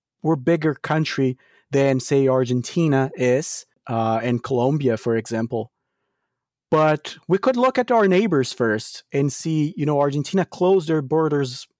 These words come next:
very early on, uh, and they have been a lot more coordinated in their efforts than Brazil has.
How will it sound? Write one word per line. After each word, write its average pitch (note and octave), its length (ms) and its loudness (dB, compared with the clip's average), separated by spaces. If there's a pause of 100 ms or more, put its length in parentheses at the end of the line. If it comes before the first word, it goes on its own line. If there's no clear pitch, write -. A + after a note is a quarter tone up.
(140)
very D#3 320 2
early D3+ 300 2
on, C3+ 340 2 (480)
uh, B2+ 460 2
and C#3 180 0
they D3 140 2
have C3+ 280 0
been C#3 260 2
a - 120 -4
lot C#3+ 400 2
more C#3 300 0
coordinated C#3 760 0
in C#3 140 0
their C3 240 0
efforts A#2+ 680 -4 (520)
than B2+ 360 2
Brazil B2 400 0
has. A#2 460 -2